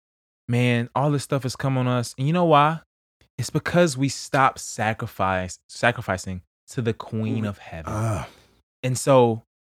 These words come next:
Speaker 1: in other words, the people of Judah believe that, you know, we're experiencing what we're experiencing because of the displeasure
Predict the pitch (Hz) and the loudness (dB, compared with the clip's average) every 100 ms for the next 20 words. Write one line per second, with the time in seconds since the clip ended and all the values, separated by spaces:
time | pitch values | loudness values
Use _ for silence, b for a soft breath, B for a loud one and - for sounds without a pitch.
0 | - 139 202 175 113 101 101 - - _ | -2 4 6 6 6 4 0 -10 -20 _
1 | _ _ - - 180 151 127 104 165 214 | _ _ -4 4 6 6 4 6 8 8
2 | 123 110 104 101 101 98 95 - 156 113 | 6 4 2 2 0 0 0 -2 0 0
3 | 95 92 _ _ _ _ - 170 254 - | 0 -6 _ _ _ _ 2 4 4 2
4 | 165 196 170 147 135 123 - 117 165 113 | 4 4 2 0 2 2 2 0 0 -2
5 | 104 - 104 98 - 127 123 117 110 - | -2 2 2 2 -2 -2 0 -2 -4 -8
6 | - 143 147 127 | -10 -6 -4 -6